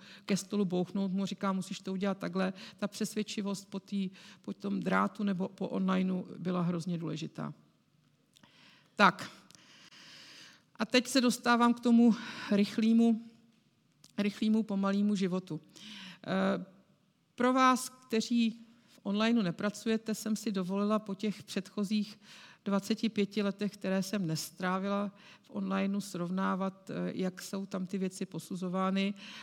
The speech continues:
A ten první rozpor, na který jsem přišla, je to prostě ta dynamika versus třeba můj osobní perfekcionismus. Ono je potřeba na něj jakoby úplně zapomenout, protože ty věci jdou strašně rychle dopředu. Něk-, někdy jste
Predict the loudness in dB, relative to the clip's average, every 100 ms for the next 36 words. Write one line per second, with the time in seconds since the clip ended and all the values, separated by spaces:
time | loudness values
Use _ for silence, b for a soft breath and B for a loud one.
0 | B -6 -2 0 0 0 0 4 4 2
1 | -2 -2 -2 -2 -2 -2 -2 -4 -6 -8
2 | -2 0 0 -2 -6 -6 -6 -6 -2 0
3 | 0 0 0 0 0 -2 B B B -2
4 | 0 0 -2 -4 -10 -8 -6 -4 -2 0
5 | 0 0 -2 -2 -2 0 -2 -4 -8 -6
6 | -4 -4 -6 -10 -10 -6 -4 -4 -8 -8
7 | -4 -4 -2 -2 -4 -6 -8 -8 -6 -4
8 | -4 -4 B B B -4 -2 0 0 -2
9 | -6 -8 -6 -4 -4 -4 -6 -6 -8 -6
10 | -8 -6 -6 -6 -4 -6 -6 -6 -4 -6
11 | B B B -4 -4 -6 0 0 2 -2
12 | 0 -2